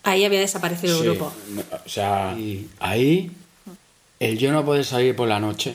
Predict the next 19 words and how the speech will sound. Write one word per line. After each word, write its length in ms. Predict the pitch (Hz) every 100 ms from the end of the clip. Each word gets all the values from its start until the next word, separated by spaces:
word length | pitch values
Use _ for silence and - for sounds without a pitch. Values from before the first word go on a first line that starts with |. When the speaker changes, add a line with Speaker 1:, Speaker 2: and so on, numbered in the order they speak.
| -
Speaker 2:
hizo 380 | 113 104 127 113
que 340 | 113 107 104
me 140 | 101 98
separara 1120 | 104 101 101 104 113 104 101 95 92 90 85 87 - _ _ _ _ -
bastante 720 | 101 92 - 98 110 117 123 - _ _ _ -
de, 460 | 110 107 101 90 87 - -
de 300 | 113 104 98
mi 180 | 98 92
grupo, 480 | 117 110 123 120 -
que 80 | 104
solo 220 | - 104
salía 240 | 95 101 92
de 80 |
noche. 300 | 92 107 - - -
Speaker 1:
Ujú, 100 | 220 202 202
ujú. 240 | 202 202 202 - - _ _ -
Speaker 2:
Ahí 480 | 87 98 104 104 107
yo 340 | 104 107 113 -
empecé 1080 | 104 98 101 113 110 110 107 107 104 98